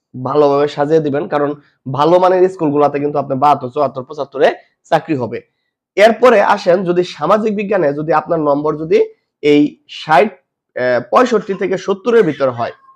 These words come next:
পঁয়ষট্টি থেকে সত্তরের ভিতরে, তাহলে আপনার হয়তোবা আপনার উপজেলায় না হলেও আপনার জেলার ভিতরে, আপনার জেলা। তবে এনু একটা কথা আছে, আপনার জেলা যদি ঢাকা জেলা হয় তাহলে হবে না। আপনার জেলা যদি, আহ, এই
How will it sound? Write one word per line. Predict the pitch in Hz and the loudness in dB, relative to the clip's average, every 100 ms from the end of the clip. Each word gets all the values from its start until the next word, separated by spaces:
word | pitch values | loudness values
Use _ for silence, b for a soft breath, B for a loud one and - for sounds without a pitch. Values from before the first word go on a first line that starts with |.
| _ _ _ _ | _ _ _ _
পঁয়ষট্টি | 208 240 214 170 | 2 2 0 -2
থেকে | 165 160 | -4 -2
সত্তরের | 175 175 165 196 | -4 -2 0 0
ভিতরে, | 139 131 110 - _ _ _ _ 160 | -2 -6 -10 -12 _ _ _ _ 0
তাহলে | 156 170 226 - | 4 4 2 0
আপনার | 170 175 180 220 - | -2 0 2 2 -2
হয়তোবা | 147 143 147 185 | -6 -4 0 2
আপনার | 160 165 185 185 | 2 -2 -2 -2
উপজেলায় | 180 202 175 143 139 | -2 -2 -2 0 0
না | 165 | -2
হলেও | 165 143 208 - _ _ - | -2 -2 -2 -4 _ _ -6
আপনার | 165 170 165 135 | -4 0 -2 2
জেলার | 190 240 170 | 4 6 4
ভিতরে, | 156 143 123 110 _ _ | 0 -2 -4 -6 _ _
আপনার | 120 143 170 170 | -6 -4 -2 0
জেলা। | 156 165 117 | 2 2 0
তবে | 156 180 - | -2 -2 0
এনু | 190 208 | 0 0
একটা | 175 170 | -2 -4
কথা | 202 208 135 | -4 -2 -4
আছে, | 120 - - _ _ _ | -6 -12 -20 _ _ _
আপনার | 196 226 254 254 | 0 0 2 2
জেলা | 202 233 175 | 2 2 2
যদি | 170 170 | 0 0
ঢাকা | 139 139 160 | 0 2 2
জেলা | 151 143 | 2 0
হয় | 127 123 | -2 -4
তাহলে | 151 151 | -2 0
হবে | 131 127 117 | -2 -4 -6
না। | 104 _ _ _ _ _ _ _ - | -12 _ _ _ _ _ _ _ -4
আপনার | - 185 185 165 151 | -2 0 0 -2 -2
জেলা | 160 170 | 2 4
যদি, | 151 156 170 135 | 2 0 -2 0
আহ, | 135 135 131 120 | 2 2 2 0
এই | 131 | 0